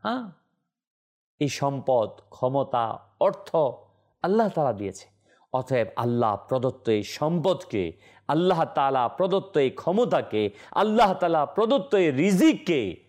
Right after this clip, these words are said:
আপনি যেন সঠিক ব্যবহার করেন। আত্মীয়র সাথে কটু ব্যবহার করিয়েন না।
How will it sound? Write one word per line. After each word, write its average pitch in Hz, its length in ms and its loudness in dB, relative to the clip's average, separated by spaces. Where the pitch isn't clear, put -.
আপনি 101 360 -10
যেন 87 240 -8
সঠিক 95 480 -12
ব্যবহার 82 340 -8
করেন। - 360 -20
আত্মীয়র 101 520 -10
সাথে - 380 -20
কটু 104 240 -8
ব্যবহার 90 320 -10
করিয়েন 80 340 -20
না। 80 140 -20